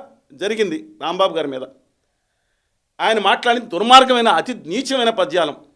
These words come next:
ఒక తల్లిని అంగాలతో సహా తిడతాం అనేది చాలా దుర్మార్గమైన పద్యాలం. సరే, అది నిర్ద్వందంగా ఖండించాలి గౌరవ ప్రతిపక్ష నాయకుడు. ఆయన ఒక నాయకుడు అరెస్ట్ అయినప్పుడు రావటం నాయకత్వ లక్షణాన్ని చిహ్నం, గుడ్, that is okay, ఇది ఖండించాలి.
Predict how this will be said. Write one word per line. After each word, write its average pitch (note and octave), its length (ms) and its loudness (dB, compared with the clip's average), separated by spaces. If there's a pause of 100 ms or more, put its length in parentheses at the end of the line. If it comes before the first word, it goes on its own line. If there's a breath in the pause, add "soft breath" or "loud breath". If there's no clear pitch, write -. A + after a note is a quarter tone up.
(160)
ఒక D3 120 -12
తల్లిని B3 580 0
అంగాలతో A#3+ 480 4
సహా A3+ 240 2
తిడతాం G#3+ 420 -6
అనేది A3+ 200 -4 (160)
చాలా G#3 120 2
దుర్మార్గమైన B3 580 2
పద్యాలం. G#3 480 -4 (680)
సరే, A#3 380 -2 (880)
అది G3 180 -6
నిర్ద్వందంగా G#3 440 -2
ఖండించాలి E3+ 480 -6
గౌరవ D3+ 220 -2
ప్రతిపక్ష D#3 380 -12
నాయకుడు. A#2+ 280 -12 (800)
ఆయన F#3 200 -2
ఒక F3 140 -2
నాయకుడు G3+ 400 -2
అరెస్ట్ F#3 240 -4
అయినప్పుడు F3+ 260 -6
రావటం E3 360 -8
నాయకత్వ D#3 400 -6
లక్షణాన్ని C#3+ 380 -14
చిహ్నం, C3 240 -14
గుడ్, D3+ 200 -14
that C#3+ 180 -8
is D#3 60 -12
okay, E3 180 -12 (680)
ఇది D#3+ 140 -16
ఖండించాలి. E3 520 -6